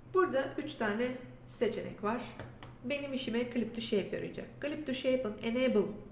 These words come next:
check'ini atıyorum. Specify shape tıkladığımda bana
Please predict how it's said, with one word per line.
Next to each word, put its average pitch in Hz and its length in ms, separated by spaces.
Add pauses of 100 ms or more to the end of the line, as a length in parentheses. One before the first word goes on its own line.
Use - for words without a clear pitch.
check'ini 185 300
atıyorum. 240 560 (1300)
Specify 269 680
shape 240 400 (400)
tıkladığımda 220 840 (260)
bana 233 340